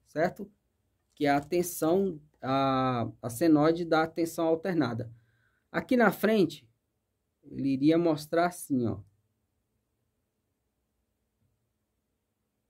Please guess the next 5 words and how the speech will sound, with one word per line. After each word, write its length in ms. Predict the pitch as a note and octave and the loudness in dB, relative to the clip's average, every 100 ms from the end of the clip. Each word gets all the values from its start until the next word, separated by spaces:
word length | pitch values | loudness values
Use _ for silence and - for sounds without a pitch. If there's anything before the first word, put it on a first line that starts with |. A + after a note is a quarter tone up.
| _ _ _ _ _ | _ _ _ _ _
Tá? 280 | A2 B2 - _ _ _ _ _ _ _ _ _ _ | -10 -8 -10 _ _ _ _ _ _ _ _ _ _
Meio 640 | B2 C3+ D#3 D#3 B2+ A2+ - _ _ _ _ _ _ _ _ _ _ _ _ _ _ _ _ _ _ _ | -6 0 2 2 2 -2 -12 _ _ _ _ _ _ _ _ _ _ _ _ _ _ _ _ _ _ _
doidono 560 | B2+ C#3 D3+ C3+ B2 A#2+ | -2 2 4 4 0 -2
assim. 340 | A#2 - G2+ - _ _ _ _ _ _ _ _ - | -4 -6 -6 -8 _ _ _ _ _ _ _ _ -10
Beleza? 540 | C3 C#3+ G#3 G#3+ G#3 | -2 0 2 0 -2